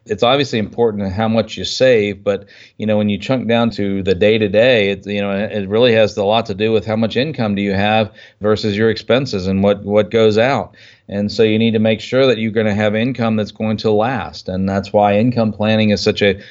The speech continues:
a very big piece of the puzzle for retirement. That's why, you know, you know, the history of the country, and you look across the world, you know, in the, in the industrialized countries,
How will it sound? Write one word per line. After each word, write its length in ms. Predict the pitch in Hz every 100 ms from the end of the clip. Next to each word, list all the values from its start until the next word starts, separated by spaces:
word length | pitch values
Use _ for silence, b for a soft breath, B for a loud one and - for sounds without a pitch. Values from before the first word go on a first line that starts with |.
| B
a 120 | 95
very 500 | 92 85 87 110 117
big 300 | 104 113 110
piece 240 | - 117 113
of 120 | 101
the 80 | 101
puzzle 440 | - 117 110 104
for 160 | 95 101
retirement. 580 | 101 - 117 131 82 B B -
That's 180 | 127
why, 280 | 127 131 131
you 160 | 127 127
know, 140 | 123
you 120 | 117 113
know, 60 |
the 80 | 110
history 260 | 123 127 127
of 40 |
the 140 | 113
country, 340 | - 127 - 107
and 80 | 104
you 80 |
look 140 | 107 110
across 420 | 98 123 120 113
the 80 | 110
world, 360 | 113 151 120
you 60 | 101
know, 160 | 107 107
in 80 |
the, 100 | 107 101
in 100 | 107
the 100 | 107
industrialized 760 | 107 117 113 120 117 113 104 95 104 -
countries, 400 | 139 156 107